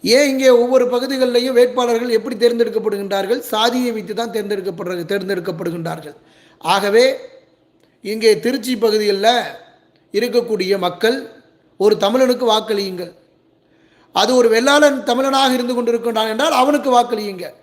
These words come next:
இங்கே திமுக என்கின்ற ஒரு கட்சிக்கு வாக்களிக்கிறீங்க, அவர் யாரு?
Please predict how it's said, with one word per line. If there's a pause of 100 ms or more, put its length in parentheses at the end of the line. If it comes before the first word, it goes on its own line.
(440)
இங்கே
திமுக
என்கின்ற
ஒரு
கட்சிக்கு
வாக்களிக்கிறீங்க, (220)
அவர்
யாரு?